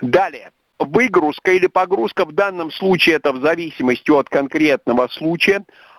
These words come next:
автомобилей на автомобильную палубу производится в том числе через носовую часть.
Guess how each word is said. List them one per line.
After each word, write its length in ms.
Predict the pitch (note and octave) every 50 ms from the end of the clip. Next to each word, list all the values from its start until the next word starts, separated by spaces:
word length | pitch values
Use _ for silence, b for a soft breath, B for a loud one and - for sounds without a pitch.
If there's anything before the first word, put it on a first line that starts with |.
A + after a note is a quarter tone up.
| b b _
автомобилей 840 | - F3+ F#3 - _ G#3+ G3 G3+ G3 G3+ F3+ G#3 G3+ F3+ E3 D#3 D3+
на 160 | D#3+ E3 E3
автомобильную 800 | - - - E3+ E3+ E3+ F3 E3 E3+ E3+ D#3 D3 C#3+ C#3+ C#3 B2+
палубу 520 | - - D3 C#3+ D3+ E3+ E3+ F3+ F#3+ - _
производится 880 | _ F3+ F#3+ G3+ G#3 G#3+ F#3+ D#3 F3+ G3 G3+ G#3 F3+ F3 D#3+ - - D#3+
в 80 | D3+ -
том 300 | _ - G3 G#3 A3 G#3+
числе 500 | - - G3+ F3+ - - E3 D#3 C#3+ B2
через 540 | - - - - F3 F#3+ G3 G3+ G3 E3 D3+
носовую 640 | C#3+ C3+ B2+ - - C3 B2+ C3 C#3 D3 D3+ D3 C#3
часть. 340 | - - C3 A2+ A2 -